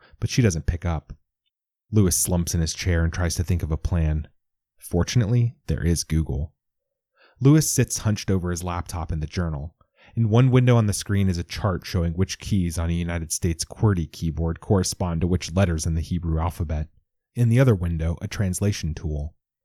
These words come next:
He types each letter, one by one, until a disjointed but readable narrative begins to emerge, mostly about Mom.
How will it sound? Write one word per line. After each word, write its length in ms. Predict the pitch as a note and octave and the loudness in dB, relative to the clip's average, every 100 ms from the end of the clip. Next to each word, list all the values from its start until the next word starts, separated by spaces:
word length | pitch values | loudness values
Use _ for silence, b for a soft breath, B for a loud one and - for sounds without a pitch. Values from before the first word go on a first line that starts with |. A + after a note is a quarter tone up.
| _ _ | _ _
He 140 | - B2+ | 0 0
types 340 | B2+ C3+ - | 2 0 0
each 280 | - A2+ - | 0 -2 0
letter, 360 | F#2 D#2+ D#2 - - | -2 -2 -4 -6 -4
one 280 | F#2+ G#2 G2 | 2 4 4
by 140 | F#2 | 2
one, 420 | E2 D#2+ D#2 D#2+ - | 2 2 2 -2 -4
until 300 | - - A2 | -4 2 2
a 60 | G2+ | 4
disjointed 720 | A#2 B2 - F#2+ F#2+ G2 F2+ | 2 0 2 2 2 0 0
but 180 | F2+ C#2+ | -2 2
readable 360 | G#2+ F#2+ D#2+ | 2 2 0
narrative 420 | E2+ E2+ D#2 D#2 D#2 | 0 0 0 -2 -4
begins 320 | F2 E2 - | -2 -2 -2
to 120 | - | -2
emerge, 540 | E2+ F2 D#2 D2+ - - _ _ | 0 0 0 -4 -8 -20 _ _
mostly 360 | G2+ G#2+ F2+ D#2+ | 0 2 0 -2
about 240 | D#2 - | -4 -4
Mom. 400 | F2 E2 D#2 | -4 -4 -6